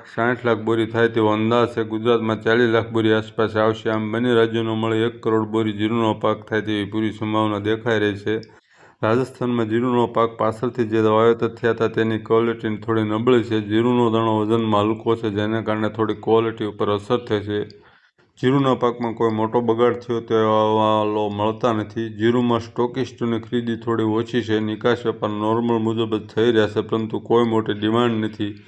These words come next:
જીરુનો પાક ચાલુ સિઝનનો કુલ ત્રીસ ટકા જેટલો બજારમાં આવી ગયો છે. અત્યારે જેટલી આવક થાય છે તે હજી પંદરેક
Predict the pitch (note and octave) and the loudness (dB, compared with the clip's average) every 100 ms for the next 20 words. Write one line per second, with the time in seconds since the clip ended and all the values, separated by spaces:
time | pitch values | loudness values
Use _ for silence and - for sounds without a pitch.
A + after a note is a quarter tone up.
0 | - - - _ - A#2+ C3+ B2+ A#2 A#2 | -20 -20 -20 _ 2 4 6 4 4 2
1 | A2+ A2+ A2+ A#2 B2 A2+ A2+ A2 A2+ A2 | 0 0 0 0 -2 -2 -2 -2 -2 -4
2 | A2 A#2+ A#2 A#2 A2+ G#2+ G#2+ G#2+ G#2+ A2 | -2 -6 -4 -4 0 -2 0 -2 0 2
3 | A2 A2 G#2 A2+ A#2+ A2 A2 G#2+ G#2+ A2 | 2 2 2 0 0 0 -2 0 -4 0
4 | A#2 A2+ A2 G#2 G#2+ A2+ A2+ - A2+ A2 | 0 0 -4 0 2 4 2 -2 -4 -2
5 | A2 G#2+ A2 G#2+ G#2+ A2 A2+ A#2 | -6 -4 -2 -2 -4 -2 0 2